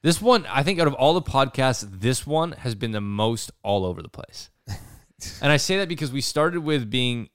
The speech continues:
Speaker 1: patient or impatient and why it's important.
Speaker 2: Yeah, yeah, yeah.
Speaker 1: And it is. And now we're getting to, uh, understanding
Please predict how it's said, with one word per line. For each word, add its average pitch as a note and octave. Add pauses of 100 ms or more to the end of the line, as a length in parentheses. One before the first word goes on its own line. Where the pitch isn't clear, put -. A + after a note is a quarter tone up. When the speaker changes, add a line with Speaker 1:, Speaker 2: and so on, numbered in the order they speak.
(140)
Speaker 1:
patient A#2
or G2
impatient A#2
and G2+
why G2+
it's G#2
important. A#2+
Speaker 2:
Yeah, G#2
yeah, G2+
yeah. F#2+ (220)
Speaker 1:
And B2
it C3+
is. A2 (1000)
And A2+
now B2
we're C3+
getting A#2+
to, G2+ (100)
uh, F2+ (1080)
understanding A#2+